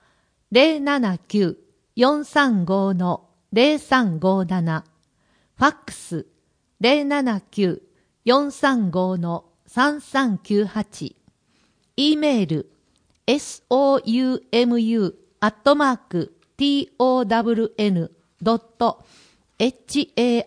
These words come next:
アールアイエムエードットエルジードットジェーピー。期日前投票立会人の募集。期日前投票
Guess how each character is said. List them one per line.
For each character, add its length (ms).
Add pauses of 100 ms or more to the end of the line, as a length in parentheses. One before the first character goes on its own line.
ア 200
ー 60
ル 200
ア 160
イ 140 (140)
エ 100
ム 280
エ 40
ー 200 (280)
ド 120
ッ 20 (180)
ト 260 (320)
エ 140
ル 200
ジ 420
ー 20
ド 120
ッ 60 (140)
ト 280
ジ 160
ェ 80
ー 160
ピ 260
ー。 40 (1500)
期 100
日 320
前 260
投 260
票 300
立 320
会 160
人 220
の 100
募 140
集。 380 (800)
期 80
日 260
前 280
投 240
票 280